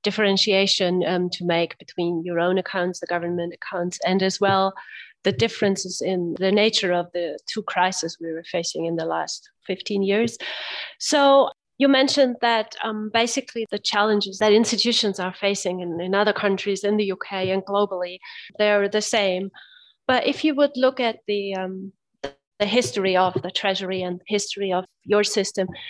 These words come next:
would you see more, um, parallels with other European countries or the U S or the global situation? Or do you think, um, the U K system and arrangement is quite unique?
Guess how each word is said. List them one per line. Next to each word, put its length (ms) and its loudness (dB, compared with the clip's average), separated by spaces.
would 160 2
you 200 4
see 300 2
more, 500 4
um, 260 -4
parallels 760 2
with 320 2
other 280 0
European 440 -4
countries 640 -4
or 340 0
the 140 -2
U 120 2
S 340 0
or 180 -4
the 100 -2
global 380 2
situation? 640 2
Or 180 4
do 120 -4
you 160 -2
think, 400 -2
um, 200 0
the 100 -4
U 180 -6
K 160 0
system 480 -4
and 140 -6
arrangement 560 -2
is 100 -14
quite 360 -2
unique? 300 -6